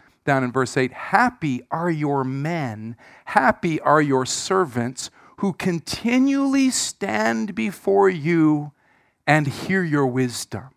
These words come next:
So in essence, she was just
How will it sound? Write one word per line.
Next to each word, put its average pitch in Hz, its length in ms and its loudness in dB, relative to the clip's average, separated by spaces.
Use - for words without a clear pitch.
So 202 200 4
in 208 80 6
essence, 196 580 4
she 247 280 4
was 220 240 2
just 202 280 2